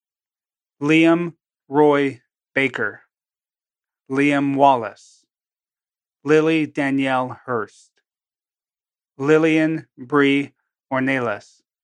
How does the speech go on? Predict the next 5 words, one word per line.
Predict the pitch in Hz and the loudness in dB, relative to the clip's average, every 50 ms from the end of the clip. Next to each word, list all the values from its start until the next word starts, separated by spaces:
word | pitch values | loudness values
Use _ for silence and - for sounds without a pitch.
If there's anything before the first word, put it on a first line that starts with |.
| _ _ _ _ _ _ _ _ | _ _ _ _ _ _ _ _
Lilina | 135 135 135 139 147 151 156 151 156 160 160 160 156 - _ _ _ _ _ | -4 -2 0 0 2 2 2 2 2 0 0 -2 -4 -10 _ _ _ _ _
Snowbarger. | _ _ _ _ - 151 147 147 135 123 127 120 113 113 - 113 104 110 _ _ _ _ _ _ _ _ _ _ _ _ _ _ _ _ _ _ _ _ _ _ _ _ _ | _ _ _ _ 0 0 0 0 2 2 0 0 0 -2 -6 -10 -10 -10 _ _ _ _ _ _ _ _ _ _ _ _ _ _ _ _ _ _ _ _ _ _ _ _ _
Lily | - 143 151 156 160 170 170 165 165 165 - _ _ _ _ _ _ _ _ _ _ _ _ _ | 0 2 2 4 4 2 0 0 -2 -6 -10 _ _ _ _ _ _ _ _ _ _ _ _ _
Ann | - 143 143 143 143 143 143 147 143 147 _ _ _ _ _ _ _ _ _ _ _ _ _ 135 | -4 -2 0 0 0 0 -2 -2 -4 -6 _ _ _ _ _ _ _ _ _ _ _ _ _ -4
Lamunyan. | 135 135 139 143 143 135 127 120 110 101 104 107 | -2 0 2 2 0 0 -2 -6 -8 -10 -12 -16